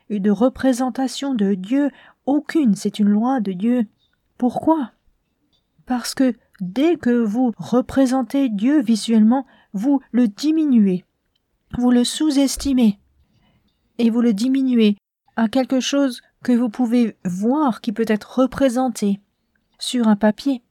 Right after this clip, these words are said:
Comment est-ce que vous définissez Dieu ? Il est l'esprit éternel, infini,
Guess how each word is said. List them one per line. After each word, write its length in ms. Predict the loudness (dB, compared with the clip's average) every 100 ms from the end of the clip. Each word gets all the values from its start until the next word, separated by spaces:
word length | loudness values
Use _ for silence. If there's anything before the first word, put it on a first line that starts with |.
| _ _ _
Comment 220 | -6 -4
est-ce 120 | -2
que 80 | 0
vous 160 | 0 0
définissez 760 | 2 0 0 -2 -2 -2 -4
Dieu ? 280 | -2 -2 -2 -2
Il 160 | 0
est 60 | 2
l'esprit 760 | 0 -2 -4 -8 -8 -8 -8 -8
éternel, 640 | -4 -2 0 0 0 -2 -4 -12 _ -4
infini, 680 | -2 -2 -2 -2 0 0